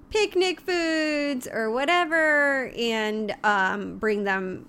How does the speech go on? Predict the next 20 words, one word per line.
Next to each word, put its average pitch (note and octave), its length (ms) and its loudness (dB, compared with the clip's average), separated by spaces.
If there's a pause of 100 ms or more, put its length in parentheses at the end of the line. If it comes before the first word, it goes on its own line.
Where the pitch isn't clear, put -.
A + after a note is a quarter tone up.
(120)
to A3 120 -10
the, G3 200 -8
your G3+ 140 -2
local A3+ 320 -2
park, G#4 500 2
or C4 280 2
you C#4 160 -2
might D4 200 -2
go E4 160 -2
to E4+ 80 -4
a E4+ 40 -4
place E4+ 280 -4
like E4+ 160 -8
Ueno F4+ 540 -2
and C4+ 220 -2
wait D4 260 0
in D#4+ 120 -4
a E4 140 -2
ginormous C#4+ 960 0 (460)
line D#4+ 600 4